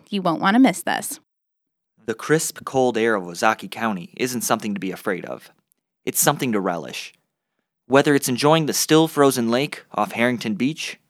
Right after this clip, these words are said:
Speaker 2: or braving the elements to indulge in a Friday fish fry, Ozaukee County's picturesque winters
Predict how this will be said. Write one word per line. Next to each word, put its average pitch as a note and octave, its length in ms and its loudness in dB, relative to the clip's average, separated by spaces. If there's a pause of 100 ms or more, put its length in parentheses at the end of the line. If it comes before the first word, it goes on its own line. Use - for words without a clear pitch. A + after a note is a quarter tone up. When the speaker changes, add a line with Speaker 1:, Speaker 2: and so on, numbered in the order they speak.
(320)
Speaker 2:
or A2+ 80 -2
braving C#3 420 4
the A2+ 120 2
elements G2+ 640 -2
to A#2+ 120 -4
indulge B2 320 4
in A2+ 120 0
a F#2+ 40 -2
Friday G#2 380 2
fish - 280 -8
fry, - 360 -10 (760)
Ozaukee D3+ 460 4
County's C3 340 -2
picturesque C#3 540 0
winters F#2 480 -4